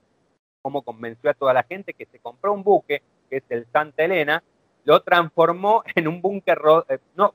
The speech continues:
no, iba a decir un búnker rodante, no, un búnker marítimo, marítimo, ¿eh? Y ahí está el centro de operaciones. Es decir, que van a ir durante todo el año, eh, el, el buque con los autos y el equipo van a estar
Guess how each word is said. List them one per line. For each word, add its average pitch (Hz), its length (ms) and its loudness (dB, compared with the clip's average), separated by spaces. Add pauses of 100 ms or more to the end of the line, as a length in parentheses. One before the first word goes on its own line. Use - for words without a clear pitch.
(100)
no, 160 160 -10
iba 180 160 4
a - 20 8
decir 214 160 -4
un 185 140 -6
búnker 208 280 2
rodante, 135 640 4 (260)
no, 139 200 -4
un 190 240 -8
búnker 233 400 -2
marítimo, 165 800 -2 (240)
marítimo, 160 640 -4 (260)
¿eh? 165 200 -2
Y 147 60 0
ahí 202 200 0
está 208 180 0
el 190 80 0
centro 202 320 -2
de 165 40 4
operaciones. 139 640 -4
Es 208 100 -4
decir, 214 260 -12
que 196 120 -8
van 202 180 0
a 190 100 -6
ir 214 220 -12 (280)
durante 156 340 0
todo 233 240 4
el 202 100 0
año, 214 460 -2 (220)
eh, 127 340 -10 (120)
el, 131 180 -18
el 135 100 -8
buque 190 340 -8
con 127 200 -8
los 135 200 -6
autos 170 500 4
y 127 60 -12
el 139 80 -8
equipo 208 320 -6
van 170 120 -6
a 151 40 -6
estar 190 320 2